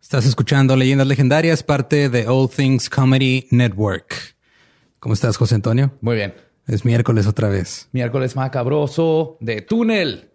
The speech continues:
Speaker 2: Traigo ya muñequeras.
Speaker 1: Traes muñequeras de túnel
Speaker 2: Túnel.
Speaker 1: carpiano.
Speaker 2: Sí, te estoy pensando cuántas personas van a no contagiarse de covid, pero sí van a terminar con túnel de estar todo el día en la compu.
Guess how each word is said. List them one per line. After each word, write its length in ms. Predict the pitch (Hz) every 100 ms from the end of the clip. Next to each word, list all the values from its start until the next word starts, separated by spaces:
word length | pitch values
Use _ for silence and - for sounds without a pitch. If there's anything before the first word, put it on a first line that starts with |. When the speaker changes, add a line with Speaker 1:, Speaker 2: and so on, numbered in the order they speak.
| _
Speaker 2:
Traigo 300 | 113 110 120
ya 160 | 110 110
muñequeras. 680 | 123 123 - 117 117 - -
Speaker 1:
Traes 260 | 113 101
muñequeras 560 | 120 113 107 110 120 120
de 100 | 113
túnel 300 | - 117 120
Speaker 2:
Túnel. 160 | 156
Speaker 1:
carpiano. 420 | 135 175 117 107 98 _
Speaker 2:
Sí, 300 | - 127 120 -
te 60 | -
estoy 180 | 147 165
pensando 220 | 160 180
cuántas 300 | 180 180 175
personas 420 | - 143 143 147
van 120 | 147 151
a 260 | 160 143 -
no 260 | 123 147
contagiarse 500 | 190 185 165 156 143
de 140 | 175 147
covid, 300 | 160 185 180 -
pero 240 | 143 156
sí 100 | 139
van 120 | 123
a 100 | 123
terminar 360 | 127 117 107 107
con 200 | 120 110
túnel 300 | 117 110 107
de 60 |
estar 200 | 98 101
todo 420 | - - 98 101 98
el 100 | 95
día 160 | 92
en 60 | 87
la 140 | 87
compu. 420 | _ 71 71 -